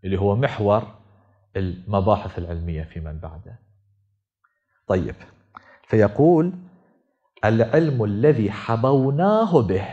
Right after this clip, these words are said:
هذا العلم نحن أعطيناه بلا عوض، منة إلهية على الإنسان. أنت اسلك الطريقة الصحيحة، اتعب، ومن طلب العلا سهر الليالي، يغوص البحر من طلب اللآلي.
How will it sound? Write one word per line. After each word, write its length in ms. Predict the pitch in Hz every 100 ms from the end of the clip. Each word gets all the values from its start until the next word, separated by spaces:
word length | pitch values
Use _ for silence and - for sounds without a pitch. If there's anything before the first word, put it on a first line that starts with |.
| - - _ _ _ _ -
هذا 180 | 95 95
العلم 640 | 95 117 175 190 185 - -
نحن 540 | 135 170 196 - 113 104
أعطيناه 760 | 87 90 90 95 90 85 82 - - _ _ -
بلا 280 | 156 147 92
عوض، 400 | 78 92 98 113 - _ _ _ _ _ _ -
منة 440 | 160 262 262 240 208
إلهية 560 | 151 113 101 87 87
على 160 | 82 82
الإنسان. 400 | 76 - - - 135 - _ _ -
أنت 200 | 123 -
اسلك 420 | 131 - - 170
الطريقة 460 | - - 147 151 151
الصحيحة، 640 | 151 151 156 156 - - - _ _ _ _ _ _ -
اتعب، 580 | 120 - 123 160 185 - _ _ _ _ _ _ _ _ -
ومن 340 | 107 107 101
طلب 300 | 110 107 95
العلا 380 | 92 90 107 127
سهر 360 | 135 185 180 175
الليالي، 640 | 165 160 160 160 170 190 - _ _ _ _ _ _ _
يغوص 400 | 104 107 156 151
البحر 480 | 107 98 131 - 110
من 140 | 104
طلب 280 | 101 139 160
اللآلي. 580 | 175 165 156 165 165